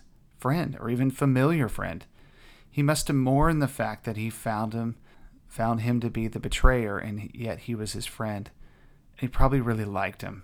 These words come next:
I can imagine, just for contradiction, Judas probably had an amazing personality or something. And to go further, Jesus knew his gifts and talents and the gold in him, the incredible gold in him.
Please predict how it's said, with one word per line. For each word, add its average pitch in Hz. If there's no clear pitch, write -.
I 127
can 160
imagine, 135
just 131
for 117
contradiction, 123
Judas 127
probably 120
had 107
an 110
amazing 107
personality 98
or 85
something. -
And 123
to -
go 131
further, 127
Jesus 147
knew 139
his 117
gifts 113
and 98
talents 98
and 110
the 113
gold 117
in 101
him, 98
the 139
incredible 139
gold 101
in 98
him. 101